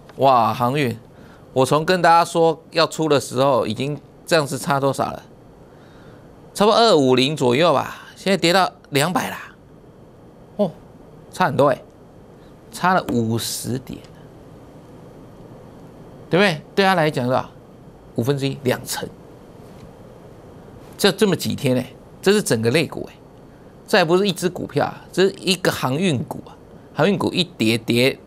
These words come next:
两成，看到没有？如果你有听老师的，你早躲过了。另外，台积电，台积电的走势，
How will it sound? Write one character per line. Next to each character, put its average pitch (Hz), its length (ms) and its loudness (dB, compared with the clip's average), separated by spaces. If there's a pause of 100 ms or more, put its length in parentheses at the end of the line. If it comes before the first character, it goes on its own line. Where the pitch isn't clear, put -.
两 113 360 0
成， - 220 -2 (960)
看 175 140 0
到 180 80 2
没 160 60 4
有？ 135 200 -2
如 147 100 0
果 185 120 4
你 165 80 0
有 156 100 2
听 156 180 -4
老 113 140 2
师 139 180 -4
的， 120 220 -2 (380)
你 165 80 -4
早 131 200 0
躲 - 300 -6
过 135 220 -6
了。 - 40 -18 (1200)
另 165 200 2
外， 147 200 2
台 135 180 -4
积 147 160 -2
电， 139 220 0 (880)
台 156 120 2
积 214 200 0
电 240 180 4
的 139 100 -2
走 - 220 -6
势， - 180 -12